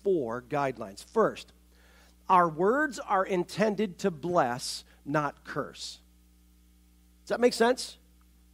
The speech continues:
God intended our words, and let me just say this way,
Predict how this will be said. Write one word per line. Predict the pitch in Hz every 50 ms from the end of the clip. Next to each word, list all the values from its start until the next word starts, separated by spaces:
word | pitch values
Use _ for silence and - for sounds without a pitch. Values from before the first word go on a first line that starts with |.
| - - - - _ - - - - - _ _ _ _ - - - 143 -
God | 190 196 196 208 226 254 294
intended | 311 302 285 277 240 - - - 196 247 262 247 175 170 160 160 170 -
our | 185 175 175 165 156 165 156
words, | 151 143 147 160 196 214 190 156 131 120 120 127 143 - - - - - -
and | 185 185
let | 240 277
me | 294 320 254
just | 240 240 - -
say | - 226 202 180
this | 208 202 - -
way, | 131 127 131 127